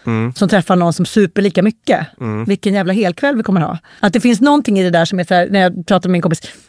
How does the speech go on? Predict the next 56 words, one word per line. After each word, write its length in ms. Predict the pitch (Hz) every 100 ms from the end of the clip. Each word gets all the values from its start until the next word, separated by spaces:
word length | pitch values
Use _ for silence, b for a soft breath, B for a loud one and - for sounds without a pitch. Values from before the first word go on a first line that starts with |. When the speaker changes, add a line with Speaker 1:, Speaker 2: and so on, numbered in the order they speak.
| _
Speaker 2:
Anna 380 | 208 175 165 147 -
eller 360 | - 190 175 170
Petra, 520 | 170 202 170 - 180
de 100 | 185
vet 180 | 185 160
vilka 160 | 165 156
de 60 |
är. 120 | 151 147 B B B
Där 140 | 202 233
är 60 |
så 100 | -
här, 120 | 165 156
det 120 | 185
är 60 | 185
liksom, 360 | 170 180 170 - _
det 140 | - 185
är 80 | -
ingen 440 | 330 349 277 262 247
gång 400 | 247 196 143 147 _
pratar 320 | - 170 151 160
bara 200 | 156 147
en 140 | 143
person. 320 | 143 160 165 160
Speaker 1:
Nej. 280 | 117 120 117 - _ _
Speaker 2:
Utan 200 | 233 233
det 60 | 226
är 20 |
som 120 | 302
fyra 400 | - 349 254 240
olika 200 | 208 185
samtalsämnen 1000 | 156 180 160 175 - 277 294 269 175 160 -
Speaker 1:
<laughs> 120 | - -
Speaker 2:
som 400 | - 185 175 180
liksom 360 | 180 - 180
Speaker 1:
Mm. 460 | 185 190 104 101 104 - 165 -
Speaker 2:
kliver 340 | - 208 190 185
in 200 | 170 165
i 40 |
varandra. 480 | 165 165 160 156 156
Och, 180 | 180 - B B B _
och 120 | 208
när 100 | 185
vi 60 | 175
har 80 |
sett 280 | 165 294 269
i 60 | 262
två 180 | 233 180
timmar 280 | 185 165
så 100 | 160
är 40 | 170
man 100 | 175
utpumpad 840 | 226 190 - 330 320 - 170 151
för 80 | -
att 100 | 165
man 120 | 170
har 140 | 165